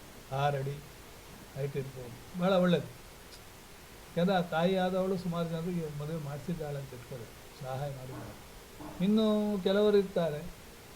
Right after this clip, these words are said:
"ನನ್ನ ಮಗ ಮೆಕ್ಯಾನಿಕಲ್ ಇಂಜಿನಿಯರ್, ಅವನು ಕೆಲಸ ಮಾಡಲಿಕ್ಕೆ ಅವನಿಗೆ ಇಷ್ಟವೇ ಇಲ್ಲ" ಅಂತ ದೊಡ್ಡಸ್ತಿಗೆ ಥರ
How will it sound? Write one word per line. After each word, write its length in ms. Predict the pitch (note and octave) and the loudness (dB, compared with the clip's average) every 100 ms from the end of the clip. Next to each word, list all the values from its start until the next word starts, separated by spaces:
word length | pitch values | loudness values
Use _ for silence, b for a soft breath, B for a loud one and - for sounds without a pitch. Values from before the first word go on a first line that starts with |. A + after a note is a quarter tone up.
| - | -4
"ನನ್ನ 180 | F#3 G#3 | 0 2
ಮಗ 280 | F3+ D#3+ G3+ B3 | 0 2 0 0
ಮೆಕ್ಯಾನಿಕಲ್ 600 | F3+ - A3+ A#3+ A3+ G3+ | -2 0 0 0 0 0
ಇಂಜಿನಿಯರ್, 360 | F#3 F#3+ G3+ G3 | 0 0 0 0
ಅವನು 300 | E3 F#3+ F3+ | 0 0 -2
ಕೆಲಸ 280 | C3 C3 G#3+ | -6 -6 -6
ಮಾಡಲಿಕ್ಕೆ 640 | A#3 A#3 A3 G#3+ - A3+ G3 D3+ C#3+ C#3+ - - - D3 | -4 -2 0 0 6 6 6 0 -6 -10 -14 -16 -14 -6
ಅವನಿಗೆ 580 | F#3+ G3+ D#3 A#2+ B2 D#3 | -2 0 -2 -4 -8 -8
ಇಷ್ಟವೇ 400 | - A3 G#3+ G#3 | 0 4 6 6
ಇಲ್ಲ" 280 | F3 F3 | 4 0
ಅಂತ 280 | D#3+ D3+ C3+ - - - | -4 -4 -8 -12 -12 -4
ದೊಡ್ಡಸ್ತಿಗೆ 640 | C3+ C3+ D#3+ - D#3+ D3+ | -2 2 0 0 -6 -6
ಥರ 220 | C#3+ C#3 | -6 -8